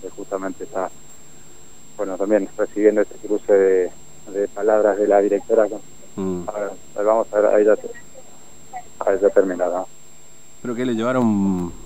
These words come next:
Speaker 2: este, patota o qué onda? <laughs>
Speaker 1: No, ahí está apareciendo un, un cartel ahora.
Speaker 2: ¿Ah?
Speaker 1: Está llegando un cartel, está llegando un cartel ahora, pero
Speaker 2: Ah, sí, ya me imagino, me imagino, no, no hace falta ni que lo leamos, ¿no?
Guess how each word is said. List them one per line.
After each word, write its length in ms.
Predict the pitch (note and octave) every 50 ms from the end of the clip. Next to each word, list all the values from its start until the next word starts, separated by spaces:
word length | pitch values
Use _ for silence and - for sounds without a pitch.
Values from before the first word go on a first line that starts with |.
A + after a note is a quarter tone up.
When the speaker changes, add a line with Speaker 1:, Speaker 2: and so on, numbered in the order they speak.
| - - - - - - F#2
Speaker 2:
este, 500 | F2+ F2 - - F2 F2 E2+ E2+ E2 E2+ -
patota 400 | - G2+ - - E4+ - - A#2
o 40 | G2+
qué 120 | G2+ G2
onda? 300 | F#2 E2+ E2 D#2 D2 - - - - - - -
<laughs> 800 | - D#3 - - G3+ G3 - - A#3+ - - - - - - - -
Speaker 1:
No, 100 | C3 B2+ - -
ahí 480 | - B2+ C3 B2+ B2 B2 B2 A#2+ A#2+ A#2
está 880 | A2 - - - - - - - - - - - - - - - -
apareciendo 400 | - A2 G2+ G#2 - G2+ G2+ G2
un, 260 | G2 F#2+ F#2 F2+ F#2 - - - - - - - - - - - - - - - G2+
un 300 | G2+ G#2 G#2 G2+ G2+ F#2
cartel 400 | - G2+ G2 - - G2 F2+ F#2
ahora. 220 | F2+ - - - - - - - - - - - - -
Speaker 2:
¿Ah? 180 | - G#2+ B2+ F#3+
Speaker 1:
Está 120 | - G#2
llegando 280 | G2+ G2+ G2+ G2+ G2 G2
un 60 | G2
cartel, 300 | G#2 G2+ - - - A2 -
está 200 | B2+ A2 - A2
llegando 280 | G#2 G#2 G#2 G2+ G#2+ G2+
un 40 | G2+
cartel 320 | G2+ F#2 F#2 - G2+ G2 G#2+
ahora, 220 | A2 B2 B2+ A2+
pero 200 | - - - F#2 - - - -
Speaker 2:
Ah, 260 | C#3+ D3 C#3 B2 G#2+ -
sí, 160 | - C#3 A#2+
ya 100 | A2 G#2
me 80 | G#2
imagino, 440 | G2+ G2 G2 - - A#2 G2 E2 E2 F2+
me 60 | F#2+ G2+
imagino, 340 | G#2 G2+ - G#2+ G2+ F#2
no, 200 | G2 A2 A#2 G2
no 140 | F#2 A2 A#2
hace 180 | A#2+ - A#2+ G2+
falta 240 | A#2 A#2 A2 A#2 A2
ni 120 | G#2 G2
que 120 | F#2+ G2
lo 100 | F#2+ F#2+
leamos, 380 | F#2+ F#2+ G2+ G2 E2 D#2 D2+ E2+
¿no? 160 | - E3+ F#3